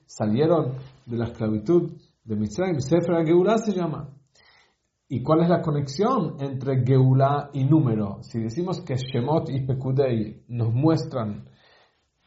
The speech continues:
que la idea es poner número,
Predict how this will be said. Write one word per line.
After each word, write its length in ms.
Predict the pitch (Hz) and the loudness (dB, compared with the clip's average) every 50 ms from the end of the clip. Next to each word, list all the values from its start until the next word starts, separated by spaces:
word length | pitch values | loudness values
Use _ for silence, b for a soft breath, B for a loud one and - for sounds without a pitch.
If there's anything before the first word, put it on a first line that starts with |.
| _ _ _ _ | _ _ _ _
que 400 | - 127 120 117 113 110 110 110 | -4 -2 0 2 2 2 2 0
la 140 | 110 113 113 | 0 0 0
idea 260 | 120 139 160 160 151 | 2 2 4 4 4
es 160 | 151 - - | 2 0 0
poner 300 | - - 113 113 143 151 | -2 -2 0 0 2 2
número, 1080 | 147 127 123 123 127 123 131 143 214 277 262 202 165 147 135 135 135 139 143 165 - - | 2 4 4 4 2 2 4 4 4 4 4 4 2 2 2 0 -2 -2 -6 -10 -16 -20